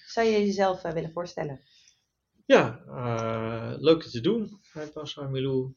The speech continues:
Speaker 2: Ehm, Edgar Mendelssohn, eh, director binnen Invent. Invent, eh, van Capgemini, dat is de consultingtak van Capgemini. En hou me daar bezig met financial services. Eh, dus vooral is dat banken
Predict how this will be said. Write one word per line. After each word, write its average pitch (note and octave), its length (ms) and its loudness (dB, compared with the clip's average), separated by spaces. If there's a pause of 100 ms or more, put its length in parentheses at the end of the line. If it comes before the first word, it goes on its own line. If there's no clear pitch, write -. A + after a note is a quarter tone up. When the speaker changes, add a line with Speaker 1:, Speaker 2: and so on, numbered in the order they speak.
(160)
Speaker 2:
Ehm, C3 840 4 (840)
Edgar E3+ 260 2
Mendelssohn, D#3+ 1000 2
eh, G#2 640 -4
director A#2 480 2
binnen G#2+ 480 0
Invent. C#3+ 420 -2
Invent, A2+ 500 -8
eh, G#2+ 140 -6
van G#2 200 -12
Capgemini, D3+ 640 -6
dat B2+ 140 -12
is - 180 -10
de G2+ 280 -12
consultingtak A#2 760 -4
van - 120 -20
Capgemini. C3+ 640 -10 (760)
En G#2 360 -4
hou G#2 200 -2
me G#2 80 -2
daar G2+ 160 -2
bezig G#2+ 360 0
met G2 260 -8
financial G#2+ 440 -6
services. - 840 -6
Eh, G2+ 460 -6 (140)
dus - 200 -12
vooral G2 340 -8
is - 120 -8
dat - 220 -12
banken A#2+ 600 0